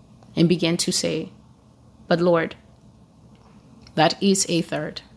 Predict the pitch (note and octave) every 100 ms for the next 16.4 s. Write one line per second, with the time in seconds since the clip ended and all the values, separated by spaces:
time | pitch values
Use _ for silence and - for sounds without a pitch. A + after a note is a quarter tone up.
0 | _ - F3+ F3+ E3 - D#3+ D#3+ E3 E3
1 | D#3+ D#3+ E3+ D#3+ - E3+ F3+ - - -
2 | - - - - - - - - - -
3 | F#3+ G3 E3+ - E3+ F3 - E3 D#3+ G3+
4 | _ _ _ _ _ _ _ _ _ -
5 | - - - - - F3+ F3+ G3 F3 G3+
6 | - - B3+ C4+ B3 A#3+ - G3 F#3+ -
7 | A3+ A3+ D3+ - - - - - _ _
8 | - _ _ - - F3+ G3 - G3 A3
9 | A3+ F#3+ F#3 F3 F3 F#3+ F#3 F3+ - -
10 | - F3+ - - F3+ - _ _ _ _
11 | - - - - F3 G3 F#3+ F#3 F3+ -
12 | D#3+ - E3+ D#3+ D#3+ D#3 D#3 F3 - _
13 | - - - F#3 F#3+ G3 - G#3+ C#4 D4
14 | C4 B3 G3+ - F#3+ F#3+ G#3 - F3+ E3+
15 | D#3+ D#3+ F3 E3+ - - F#3+ F3 D3 -
16 | D#3 D#3 D#3